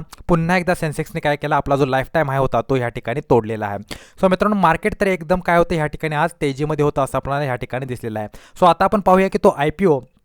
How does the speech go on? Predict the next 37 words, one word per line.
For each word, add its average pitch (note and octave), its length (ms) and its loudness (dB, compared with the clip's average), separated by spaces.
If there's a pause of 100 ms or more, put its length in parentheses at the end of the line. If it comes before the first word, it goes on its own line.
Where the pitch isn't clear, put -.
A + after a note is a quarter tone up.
(540)
जो E3+ 140 8
आयपीओ E3+ 300 4
ह्या E3+ 160 2
ठिकाणी E3 380 -4 (100)
आपल्याला D3 540 0
काय D3+ 160 -4
होणार D#3 200 0
आहे, F3 100 0
लवकरच D3 320 0
आपल्यासाठी C#3 440 -4
ओपन C#3 320 -2
होणार A#2 240 -4
आहे. G#2 120 -4 (260)
So E3+ 60 4
मित्रांनो, F3 280 2
त्याचं F3 260 -2
नाव F3 140 2
आहे, F#3+ 140 2 (340)
अ, D3 120 2
प्रिझन F3+ 640 2
व्हिजटेक D3+ 800 -4 (120)
लिमिटेड D3 440 -2 (120)
आयपीओ. A#2+ 400 -4
ओके, A#2 200 -4
आता D#3+ 200 -2
मित्रांनो, E3+ 280 -4
ही E3+ 60 -2
जी E3 140 -4
काही G3 140 -4 (100)
कंपनी D#3+ 400 0
आहे, A#2 140 -6
ठीक E3+ 200 -6
आहे, G#2 120 -2 (360)
आता D3+ 180 -4
ही G3 60 2
कंपनी F#3 440 0
नेमकं G3 280 -2